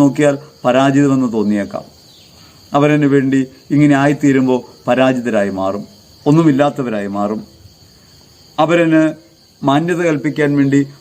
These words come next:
അവനവനെ നിഷേധിക്കേണ്ടി വരും. അപ്പോഴൊക്കെ ഇകഴ്ത്തപ്പെടുകയും താഴ്ത്തപ്പെടുകയും ഇല്ലാണ്ടായി പോവുകയും ഒക്കെ ചെയ്യുന്ന ഭൗതിക ക്രമത്തിൻ്റെ ഈ സാധാരണത്വങ്ങളെ അതിലംഘിച്ച്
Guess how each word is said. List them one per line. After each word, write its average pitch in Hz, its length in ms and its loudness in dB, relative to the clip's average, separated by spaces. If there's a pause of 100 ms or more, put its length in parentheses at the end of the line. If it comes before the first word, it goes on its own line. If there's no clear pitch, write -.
അവനവനെ 143 400 2 (200)
നിഷേധിക്കേണ്ടി 123 580 -2
വരും. 98 220 -4 (600)
അപ്പോഴൊക്കെ 233 560 0 (160)
ഇകഴ്ത്തപ്പെടുകയും 190 1000 4
താഴ്ത്തപ്പെടുകയും 180 800 0
ഇല്ലാണ്ടായി 180 600 0
പോവുകയും 165 400 2 (280)
ഒക്കെ 151 220 0
ചെയ്യുന്ന 185 400 2
ഭൗതിക 156 460 2
ക്രമത്തിൻ്റെ 165 540 -2
ഈ 170 60 0
സാധാരണത്വങ്ങളെ 160 880 0
അതിലംഘിച്ച് 151 520 0